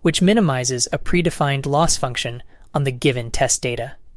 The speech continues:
This optimization process is crucial to the successful performance of machine learning models. Finally,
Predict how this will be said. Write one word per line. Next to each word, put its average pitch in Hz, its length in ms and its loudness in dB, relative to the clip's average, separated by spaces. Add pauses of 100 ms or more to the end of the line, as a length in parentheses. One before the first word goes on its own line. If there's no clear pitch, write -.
(800)
This 170 200 4
optimization 151 640 2
process 135 440 0
is - 200 -4
crucial 170 580 0
to - 140 -4
the 143 100 -2
successful - 640 2
performance 131 600 -2
of 147 160 -2
machine 135 440 -2
learning 127 260 -4
models. 120 460 -4 (560)
Finally, 170 500 2